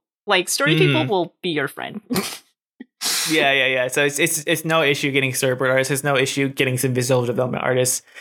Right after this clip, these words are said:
Speaker 2: It is an issue getting some animators. We're trying to bring on more technical artists as well. Like,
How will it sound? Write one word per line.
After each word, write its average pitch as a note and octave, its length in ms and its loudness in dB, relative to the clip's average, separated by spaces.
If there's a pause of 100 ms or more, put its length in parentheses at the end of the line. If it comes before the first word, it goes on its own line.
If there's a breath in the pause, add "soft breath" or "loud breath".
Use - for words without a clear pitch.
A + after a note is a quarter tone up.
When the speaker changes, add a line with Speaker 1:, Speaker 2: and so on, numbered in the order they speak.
(280 loud breath)
Speaker 2:
It D3 120 0
is D3 140 2
an D3+ 80 -4
issue D3+ 220 0
getting C#3+ 220 0
some C#3+ 100 -2
animators. C3 460 2
We're C#3 80 0
trying D3+ 280 -4
to D#3+ 140 2
bring C3+ 280 -4
on C3+ 140 2
more C3 180 0
technical C3 420 -2
artists C3 320 0
as B2+ 120 -4
well. B2+ 220 0
Like, B2 280 -4